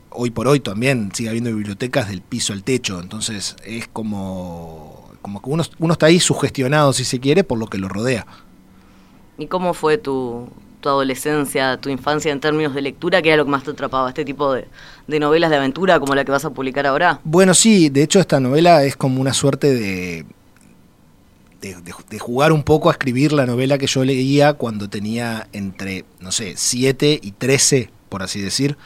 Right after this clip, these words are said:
Speaker 1: Durante toda la infancia yo me crié leyendo a Dumas, Salgari, Stevenson, Verne. Y
Speaker 2: La colección Robin Hood.
Speaker 1: La colección Robin Hood. De hecho, eh, cuando me dijiste, "Esto es un libro que podría haber salido de la colección Robin Hood", fue, fue muy emocionante.
Speaker 2: <laughs>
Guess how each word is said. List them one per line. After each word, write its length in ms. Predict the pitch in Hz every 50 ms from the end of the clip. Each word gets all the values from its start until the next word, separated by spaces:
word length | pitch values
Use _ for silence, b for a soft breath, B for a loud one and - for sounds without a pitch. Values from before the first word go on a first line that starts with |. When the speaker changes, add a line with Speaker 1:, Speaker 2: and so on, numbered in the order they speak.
| b b b b b b b b b
Speaker 1:
Durante 340 | - 113 104 104 107 107 101
toda 200 | 107 143 147 147
la 60 | 143
infancia 540 | 139 135 - - 151 151 156 147 - 160 156
yo 180 | 147 - 139 143
me 180 | 147 147 143
crié 400 | - 104 98 104 110 120 127 127
leyendo 460 | 117 110 107 - 120 113 113 110 110 104
a 160 | 92 92 95
Dumas, 560 | 95 113 113 110 107 107 104 101 98 98 -
Salgari, 680 | - 98 87 92 98 101 104 104 95 98 95 92 92 90
Stevenson, 680 | - - - 104 107 101 98 92 85 - 92 95 95
Verne. 460 | 98 110 113 110 110 104 104 87 - B B B B B B B B B B B B B _ _ -
Y 480 | 120 110 107 107 104 104 101 104 101
Speaker 2:
La 120 | 98 143 143
colección 400 | 147 147 147 143 - 180 175 160
Robin 200 | 165 160 156 147
Hood. 220 | - - 165 156
Speaker 1:
La 80 | 147 123
colección 340 | 135 135 123 - 151 147
Robin 220 | 139 143 135 123 117
Hood. 220 | - 139 135 120
De 80 | 123 143
hecho, 360 | - - 151 139 127 113 120
eh, 160 | 110 110 101 95
cuando 260 | 104 - 117 120 123 123
me 60 | 127
dijiste, 500 | 123 - - 160 147 - 151 143 135 -
"Esto 120 | 147 -
es 100 | 151 -
un 80 | 151 139
libro 220 | 139 143 139 139
que 80 | 123 131
podría 180 | 123 127 139
haber 80 | 139 139
salido 220 | - 139 135 143
de 20 | 139
la 80 | 135
colección 240 | 120 123 - 143 147
Robin 140 | 135 139 127
Hood", 220 | - 156 160 - -
fue, 280 | - - 139 135 135 139
fue 180 | - - 139
muy 160 | 135 147 160 160
emocionante. 580 | 143 131 117 - 127 131 131 123 113 113 104 B B B B B
Speaker 2:
<laughs> 160 | 208 233 226